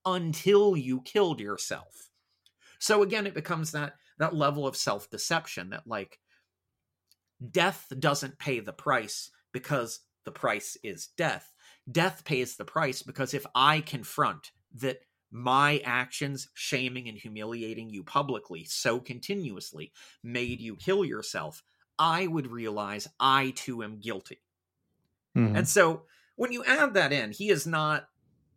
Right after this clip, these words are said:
Speaker 1: he's not saying the world that the Japan became after World War Two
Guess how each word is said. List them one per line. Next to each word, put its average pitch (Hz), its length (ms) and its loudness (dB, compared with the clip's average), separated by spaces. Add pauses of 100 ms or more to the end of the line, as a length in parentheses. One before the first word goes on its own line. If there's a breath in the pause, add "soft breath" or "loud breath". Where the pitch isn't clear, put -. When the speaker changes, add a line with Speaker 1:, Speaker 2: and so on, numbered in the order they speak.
(720 loud breath)
Speaker 1:
he's 240 240 -2
not 226 240 0
saying 196 320 4
the 170 100 2
world 139 560 2
that 135 220 -2
the 127 460 -2
Japan 131 440 -4
became 120 480 -6
after 107 420 -4
World 110 300 -4
War 101 180 -6
Two 104 520 -8